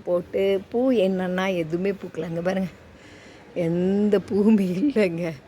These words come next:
அதனால வீடியோவும் போடல. சமையல் வீடியோ போட டைமும்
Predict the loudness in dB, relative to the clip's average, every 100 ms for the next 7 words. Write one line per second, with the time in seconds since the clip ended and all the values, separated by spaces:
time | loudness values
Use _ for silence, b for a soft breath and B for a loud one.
0 | -12 -4 -2 -2 -2 -4 0 2 4 4
1 | 2 -2 -2 0 0 -2 -4 -10 -20 -20
2 | B B B B -6 -2 2 4 4 2
3 | 2 2 0 2 2 2 0 -2 0 0
4 | 0 0 0